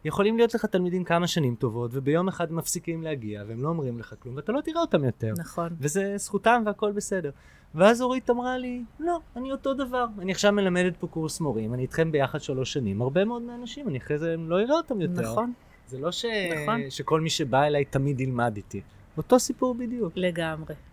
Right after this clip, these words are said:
Speaker 2: כן.
Speaker 1: זה, זה גם, אה, ת-, כי, כי בכל זאת אתה, אתה בן אדם, אתה נקשר לאנשים, וזה, יש פה גם, אה,
Speaker 2: נכון.
Speaker 1: זה דיאלוג. את, את, את אומרת
Speaker 2: כן.
Speaker 1: שהיום את רחוקה מזה כבר יותר?
Speaker 2: אה,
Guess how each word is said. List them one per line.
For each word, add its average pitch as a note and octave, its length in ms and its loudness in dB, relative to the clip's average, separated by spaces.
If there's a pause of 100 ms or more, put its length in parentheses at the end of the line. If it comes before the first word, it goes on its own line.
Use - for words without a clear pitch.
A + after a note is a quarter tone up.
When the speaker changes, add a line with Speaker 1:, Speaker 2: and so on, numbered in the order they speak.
Speaker 2:
כן. F3+ 200 -2
Speaker 1:
זה, C3 140 -6
זה C3 160 0
גם, C#4+ 300 2
אה, C#3+ 600 0
ת-, - 180 -8
כי, C3+ 140 -2
כי - 80 -12
בכל A#3+ 240 2
זאת D#4 180 -2
אתה, D#3 340 2
אתה C#3 140 -4
בן E3 160 4
אדם, C3+ 240 2
אתה C3+ 120 -6
נקשר C#4 380 -2
לאנשים, C#3 540 -2
וזה, A#2+ 160 -8
יש F#3 100 -6
פה B3+ 280 2
גם, A#3+ 260 2
אה, G#3 180 0
Speaker 2:
נכון. C4+ 300 2
Speaker 1:
זה B2+ 80 -4
דיאלוג. E3+ 460 0 (420)
את, - 120 -8
את, - 160 -16 (120)
את E3 140 0
אומרת E3+ 300 4
Speaker 2:
כן. D4 60 6
Speaker 1:
שהיום E3+ 280 8
את E3+ 120 4
רחוקה D3+ 420 4
מזה C3 240 -4
כבר A#2 280 -14
יותר? F3+ 320 -4 (220)
Speaker 2:
אה, A#3+ 400 8